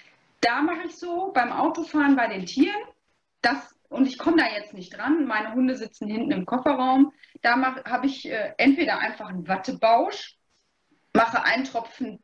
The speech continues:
von dem Öl drauf und steck das ins Gebläse rein. Oder es gibt extra auch so kleine, ähm,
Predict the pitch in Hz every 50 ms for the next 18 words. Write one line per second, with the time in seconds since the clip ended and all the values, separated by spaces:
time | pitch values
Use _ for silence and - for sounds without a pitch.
0 | - - - - 226 208 214 208 185 180 - - 262 349 349 320 311 277 269 269
1 | 269 - - - 240 - - - - 339 339 - - - 262 - - - 262 254
2 | - - 233 190 196 196 196 202 214 185 160 156 139 143 165 165 151 139 - -
3 | _ _ _ _ _ _ _ _ _ _ _ _ _ _ _ _ - - - _
4 | - 226 277 330 359 381 381 403 403 415 403 - - _ _ _ _ - _ -
5 | 247 - - 269 262 - - - 269 262 - - 247 226 - - 220 220 - -
6 | 233 220 208 208 190 175 - - - 240 208 202 208 208 208 208 196 196 190 185
7 | 185 - - 180 180 180 180 175 175 175 170 170